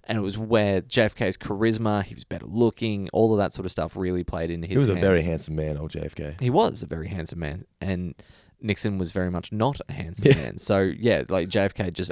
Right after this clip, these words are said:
Speaker 1: absolutely dominated the T V debates. And
Speaker 2: 'Cause he looked better.
Speaker 1: it, like, I don't know. It, it's certain, my little bit of understanding, it's not like I've fully studied American political history, but it is cited as being a real turning point in the campaign. And
Speaker 2: Okay.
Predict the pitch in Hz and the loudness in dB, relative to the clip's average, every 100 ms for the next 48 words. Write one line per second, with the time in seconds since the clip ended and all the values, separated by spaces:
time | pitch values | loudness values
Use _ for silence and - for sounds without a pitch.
0 | - 80 80 62 76 80 - 92 92 82 | -6 -4 -2 -2 -4 -8 -2 0 0 0
1 | 82 80 - 73 58 - - - - - | 0 -2 -4 -4 -4 -6 -8 -8 -12 -16
2 | _ _ _ - 82 67 - _ _ _ | _ _ _ -10 -8 -8 -14 _ _ _
3 | _ _ - - - 165 131 - 95 - | _ _ -18 -4 8 10 10 8 2 -2
4 | _ - - - 214 175 180 - - 240 | _ 2 4 4 2 6 6 6 4 4
5 | 254 226 165 131 107 90 - _ _ _ | 2 4 6 6 4 -2 -10 _ _ _
6 | _ _ _ 180 - 175 - 185 - 160 | _ _ _ -2 -2 0 2 2 2 -8
7 | - 156 156 156 139 135 127 117 131 143 | -6 -8 -6 0 2 4 2 2 4 4
8 | 139 110 113 110 104 98 98 - 90 87 | 4 4 4 4 4 2 0 0 0 -2
9 | 71 85 104 90 - 90 - 101 92 - | -6 -6 -4 -2 -4 -6 -2 0 0 -2
10 | 87 85 87 85 80 92 85 90 85 90 | -2 -2 -2 -4 -4 -8 -8 -6 -6 -6
11 | 92 87 - 80 87 87 - 101 95 92 | -8 -8 -8 -8 -4 -4 -2 -2 -2 -4
12 | - 82 - 82 80 90 87 - 82 80 | -4 -6 -6 -8 -4 0 -2 -2 -6 -6
13 | 85 69 50 - 160 - 62 50 - - | -8 -10 -12 -10 -8 -8 -10 -12 -2 -2
14 | 131 | -2